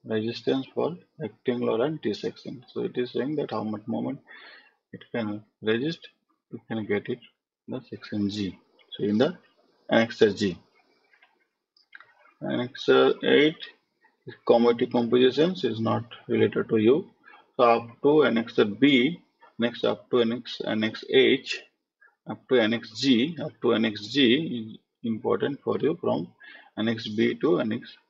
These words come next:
G. So Annex B is basically for working stress method.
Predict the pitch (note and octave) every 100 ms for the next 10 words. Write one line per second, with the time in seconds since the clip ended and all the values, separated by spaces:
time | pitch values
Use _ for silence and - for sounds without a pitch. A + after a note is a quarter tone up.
0 | - G#2+ G#2 G#2+ A#2 C3+ A#2+ B2+ D3 B2
1 | A2+ A#2 A#2+ B2 B2 C3+ F3+ A#2+ G#2+ A2+
2 | A2+ - B2 B2+ C3+ F3+